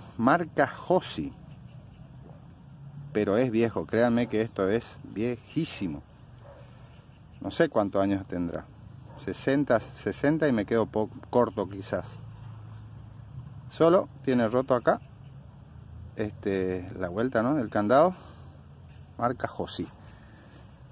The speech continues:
Después, bueno, salieron estos, esto que es de vitamina, Supradin o algo así, que es aluminio. Y bueno, el lugar es este, ¿no? Es acá.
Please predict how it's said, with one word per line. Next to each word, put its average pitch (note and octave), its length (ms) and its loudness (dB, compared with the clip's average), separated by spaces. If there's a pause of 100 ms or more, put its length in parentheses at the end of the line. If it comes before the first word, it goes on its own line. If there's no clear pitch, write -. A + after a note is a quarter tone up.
(520)
Después, D#3+ 420 6
bueno, C#3 360 4
salieron C3 520 6
estos, A2+ 720 6 (1040)
esto A#2+ 320 -2
que A#2+ 160 0
es A#2+ 80 0
de A2 280 2
vitamina, C#3 640 4
Supradin B2+ 760 4
o A#2 80 4
algo A#2+ 180 4
así, G#3+ 360 -2
que G#2 120 -2
es G#2+ 60 2
aluminio. D#3 540 4 (840)
Y E3+ 120 0
bueno, G3+ 240 8
el C#3+ 80 8
lugar A3 280 8
es D#3+ 120 6
este, B2 320 2
¿no? F3+ 200 -8 (400)
Es - 140 -12
acá. F3 360 0